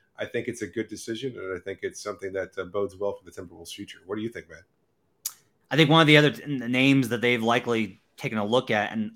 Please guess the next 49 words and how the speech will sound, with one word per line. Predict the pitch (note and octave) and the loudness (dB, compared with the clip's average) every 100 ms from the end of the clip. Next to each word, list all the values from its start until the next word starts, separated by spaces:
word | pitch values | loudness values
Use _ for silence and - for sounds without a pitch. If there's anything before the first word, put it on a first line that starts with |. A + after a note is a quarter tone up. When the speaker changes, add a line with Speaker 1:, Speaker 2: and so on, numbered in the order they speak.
| - | -2
Speaker 2:
I | A#2+ | 2
don't | C3 C3+ | 4 4
have | C3 | 2
a | |
clear | A2+ C3 B2 | 0 0 2
idea | A#2 A2+ A#2 | 2 2 0
of | |
how | A2 A#2 | 0 -2
these | A2+ G2+ | -2 -4
talks | A#2 A2 G#2+ | -4 -4 -6
went. | A2+ C3 | -6 -6
I | G#2 | -8
don't | G#2 - | -12 -8
think | A2+ A2+ | -8 -6
that | |
they | G#2+ | -6
went | G#2 G#2+ - G2+ | -4 -6 -10 -8
great, | G2 C3 - | -4 -4 -4
so | - | -8
I | F#2+ | -6
don't | G2+ | -6
have, | G#2 G2+ | -6 -6
like, | G2+ F2+ _ _ _ _ _ - | -6 -8 _ _ _ _ _ -16
any | G2 | -12
sort | G#2+ G2 | -10 -8
of | |
indication | G2+ F#2+ - G#2 G2+ | -8 -10 -8 -10 -8
that | G2+ | -8
there's | F#2+ F#2+ | -8 -10
a | F#2 | -10
deal | F#2 G#2 G2 F#2+ _ _ _ _ _ | -8 -6 -6 -8 _ _ _ _ _
to | - | 0
be | A2 | 4
made | G#2+ C#3 A#2 | 6 6 6
there. | A2+ G#2+ G2 - | 4 4 2 -2
Uh, | G#2 G2+ | 0 0
but | F#2+ C#3 D3+ - | 6 8 8 6
I | B2 | 0
do | A#2+ | 0
think | D3 C#3+ | 2 2
the | A#2+ | 0
Timberwolves | B2+ A#2+ A#2 A#2 A2 - | 0 2 2 2 0 -4
kicked | B2+ - | -12 -10
the | |
tires | A2 A2+ A#2+ A2+ G#2 | -4 2 4 4 2
on | G#2 | -4
Rudy | G2+ G2 | -6 -6
Gobert. | F#2 G#2 G#2 F2 _ _ - - | -4 -2 -2 -4 _ _ -18 -10
Speaker 1:
Mm. | A#2+ G#2+ | -6 -6